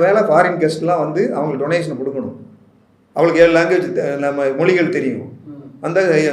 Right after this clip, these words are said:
Speaker 1: ஜாமியார் நல்லவர், வல்லவர், நாட்டை காப்பாத்துறாரு, எல்லாத்துக்கும் உண-, உணவுக்கு உணவு கொடுக்காரு, உணவு கொடுக்காரு, வாழ்வாதாரம் அவரால தான் எல்லாரும் இப்போ பிழைக்காங்க, இல்லாட்டி செத்தே போயிருவாங்க.
Speaker 2: உங்க பெண்கள் மாதிரி எவ்வளவு பெண்கள் சார் அங்க இருக்காங்க?
Speaker 1: கிட்டத்தட்ட ஆயிரம் பேர் இருந்தாங்க.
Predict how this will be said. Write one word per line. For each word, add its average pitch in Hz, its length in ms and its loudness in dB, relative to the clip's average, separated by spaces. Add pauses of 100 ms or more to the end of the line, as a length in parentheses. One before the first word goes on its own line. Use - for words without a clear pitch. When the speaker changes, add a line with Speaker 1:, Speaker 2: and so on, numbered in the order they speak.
(160)
Speaker 1:
ஜாமியார் 160 340 2
நல்லவர், 156 380 2
வல்லவர், 151 400 2
நாட்டை 143 280 -2
காப்பாத்துறாரு, 139 600 -2 (100)
எல்லாத்துக்கும் 147 480 -2
உண-, 139 140 -4
உணவுக்கு 147 340 -2
உணவு 151 260 -2
கொடுக்காரு, 147 340 -4
உணவு 156 400 -2
கொடுக்காரு, 160 400 -4 (440)
வாழ்வாதாரம் 160 560 4
அவரால 160 180 6
தான் 180 120 6
எல்லாரும் 165 320 2
இப்போ 135 140 -2
பிழைக்காங்க, 151 320 2
இல்லாட்டி 147 260 -4
செத்தே 170 240 -4
போயிருவாங்க. 131 500 -4
Speaker 2:
உங்க 196 200 6
பெண்கள் 220 360 6
மாதிரி 214 280 4
எவ்வளவு 180 240 4
பெண்கள் 170 280 0
சார் 156 140 -2
அங்க 120 160 -2
இருக்காங்க? 117 300 -2
Speaker 1:
கிட்டத்தட்ட 170 320 4
ஆயிரம் 170 140 0
பேர் 170 220 0
இருந்தாங்க. - 220 -6